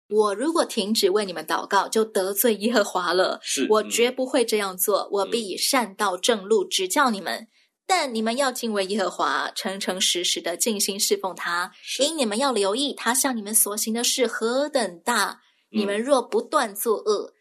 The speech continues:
Speaker 1: 你们和你们的王必一同灭亡。”
Speaker 2: 是。
Speaker 1: 今天地上那一些
Speaker 2: 嗯。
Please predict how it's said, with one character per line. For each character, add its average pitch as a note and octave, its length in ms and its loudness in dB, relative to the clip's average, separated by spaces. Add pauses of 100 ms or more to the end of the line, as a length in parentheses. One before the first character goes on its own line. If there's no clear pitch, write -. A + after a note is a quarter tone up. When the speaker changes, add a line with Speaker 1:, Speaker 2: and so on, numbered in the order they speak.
(180)
Speaker 1:
你 G3 140 -4
们 A3+ 180 2
和 A3+ 260 0
你 A#3 120 2
们 E3 160 -8
的 F3 120 0
王 F3 300 2
必 A3+ 140 0
一 F#3+ 200 -4
同 E3 360 -10
灭 G#3 300 2
亡。” F3 500 -2
Speaker 2:
是。 - 300 -2 (600)
Speaker 1:
今 A#3+ 140 4
天 B3 200 -2
地 A#3 160 -2
上 G#3 260 -2
那 F3+ 60 -8
一 F3 140 -8
些 E3 800 -2
Speaker 2:
嗯。 F3+ 120 -16